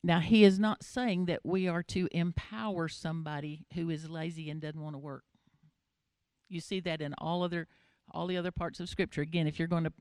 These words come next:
s-, put this up to the whole counsel of God, what he's saying here is you help somebody who has a genuine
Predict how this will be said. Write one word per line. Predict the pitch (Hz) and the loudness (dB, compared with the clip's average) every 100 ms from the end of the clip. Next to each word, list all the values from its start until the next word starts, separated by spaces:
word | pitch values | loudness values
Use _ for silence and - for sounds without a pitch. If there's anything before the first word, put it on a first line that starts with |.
| _ _ | _ _
s-, | - - - | -20 -16 2
put | 202 196 | 2 4
this | 208 180 | 0 -4
up | - | -4
to | 170 | -6
the | 160 | -6
whole | - 202 208 | -4 -2 -2
counsel | - 196 185 - 170 | -2 -4 -4 -6 -8
of | 165 | -6
God, | 165 180 139 160 - - - | -6 -6 -6 -8 -12 -12 0
what | 202 | 0
he's | 190 190 | 0 -4
saying | - 208 220 | -2 0 0
here | 196 175 170 - - | 0 -2 -4 -10 -10
is | 185 175 | -4 -4
you | 208 202 | -2 -4
help | - 269 - - | -4 -6 -6 -6
somebody | 180 170 156 160 - - - | -4 -2 -2 -4 -6 -8 0
who | 175 | 0
has | 202 185 160 | 0 -4 -2
a | 156 | -4
genuine | 160 185 185 180 165 156 156 156 | -4 0 2 2 0 0 -2 -2